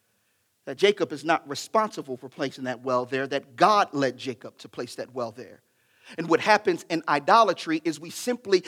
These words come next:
make that little change. We take the things that are really resources and we make them sources in our life. And how we know we make them sources in our life is that we have certain statements that go along with it. If you had a "if I ever had" statement, which says,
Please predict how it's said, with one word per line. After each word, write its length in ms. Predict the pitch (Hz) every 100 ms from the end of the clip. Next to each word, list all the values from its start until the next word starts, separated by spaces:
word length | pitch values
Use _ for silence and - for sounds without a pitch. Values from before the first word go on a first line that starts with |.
| -
make 420 | 156 190 185 143
that 240 | 165 233 -
little 260 | 208 202
change. 480 | 180 - 220 160 139 - 160
We 140 | 185
take 340 | - 240 233
the 80 | -
things 380 | 208 - 247 185
that 180 | 185 185
are 140 | 170
really 340 | 160 240 220 190 -
resources 800 | 147 180 254 - 185 165 175 -
and 160 | 170 165
we 80 | 185
make 280 | 202 208
them 120 | 196 165
sources 640 | - - 220 - 135 -
in 120 | 143
our 160 | 135 123
life. 400 | 123 110 - - _ _ _ _ _ _ -
And 100 | 185
how 280 | 185 269 285
we 140 | 277
know 180 | 240 277
we 140 | 269 247
make 220 | 220 214
them 120 | 202
sources 420 | - 208 196 190
in 160 | - 196
our 100 | 190
life 460 | 190 196 - - -
is 120 | -
that 160 | 175
we 100 | 190
have 180 | 226 254
certain 320 | - 254 240
statements 640 | 208 - 262 262 202 185 -
that 160 | 180
go 160 | 175 180
along 240 | 185 180
with 140 | 175 160
it. 80 | - -
If 180 | 262 214
you 140 | 262
had 440 | 240 277 311 302 285
a 220 | 226 214 208 -
"if 180 | 226 -
I 140 | 190 -
ever 260 | 226 202
had" 360 | - 226 202 175
statement, 460 | - 185 170 165
which 140 | 170 180
says, 200 | 214